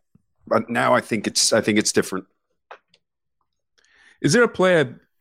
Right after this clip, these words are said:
Speaker 2: that you guys wanna really back once again, but who, who's likely to crush your credibility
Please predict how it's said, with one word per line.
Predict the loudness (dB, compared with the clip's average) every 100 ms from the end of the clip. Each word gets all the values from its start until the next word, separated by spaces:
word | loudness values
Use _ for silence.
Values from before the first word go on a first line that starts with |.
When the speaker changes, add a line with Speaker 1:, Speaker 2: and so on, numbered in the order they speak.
| 0
Speaker 2:
that | 2 2
you | 2 2
guys | 2 4 2 2
wanna | 2 4
really | 4 2
back | 2 -2 -2 -2
once | -2 -2
again, | -4 -2 -2 -2 -6 -14
but | -2 0 0
who, | 2 4 4
who's | 4 2
likely | 2 2 0
to | -2
crush | -2 -2 -2 0
your | 0 -2
credibility | -2 0 0 2 0 0 -2 -4